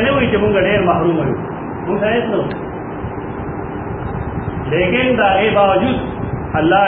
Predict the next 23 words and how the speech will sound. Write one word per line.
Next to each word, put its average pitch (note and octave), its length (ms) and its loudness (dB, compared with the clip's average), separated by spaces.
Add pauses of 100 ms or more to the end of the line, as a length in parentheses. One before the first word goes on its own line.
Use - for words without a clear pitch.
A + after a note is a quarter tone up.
ډېر A3 160 4 (200)
علم F3+ 340 2
راکړ، D3+ 260 0 (160)
ډېر D#3 220 0
لوی D#3+ 100 2 (100)
فضل D#3 240 0
یې - 80 -2
وکړ. - 200 -6 (1900)
خو C3 80 -4 (100)
دا F#3+ 160 6
علم B3 220 2
او G#3+ 160 2
فضل A3+ 260 6 (480)
پکار E3+ 360 2
دی G#3+ 120 4 (100)
چې E3+ 140 0
مونږ F3 120 2 (100)
د D#3 120 0
دې E3 120 0
نه E3+ 140 0
صحیح D#3 260 0
کار C#3 160 0
وکړو. - 260 -6